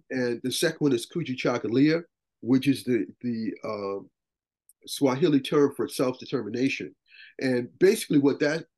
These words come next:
is for is to, um, instill in us the, uh, need to decide who our friends are, okay, and,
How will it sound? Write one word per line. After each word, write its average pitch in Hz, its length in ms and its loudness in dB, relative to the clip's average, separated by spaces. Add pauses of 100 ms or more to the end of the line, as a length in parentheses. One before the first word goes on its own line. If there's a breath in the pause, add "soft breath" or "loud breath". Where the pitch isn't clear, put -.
(160)
is 113 280 -8
for 123 420 6
is 117 360 -8 (360)
to, 117 360 -2 (280)
um, 95 340 -12 (100)
instill 175 460 2
in 143 160 4
us 113 400 -4 (520)
the, 117 180 -4 (140)
uh, 101 300 -8 (240)
need 151 600 0 (260)
to 147 100 4
decide 143 580 0 (180)
who 247 240 6
our 131 200 -2
friends 117 420 -2
are, 101 340 -8 (600)
okay, 104 320 -6 (460 soft breath)
and, 123 200 -2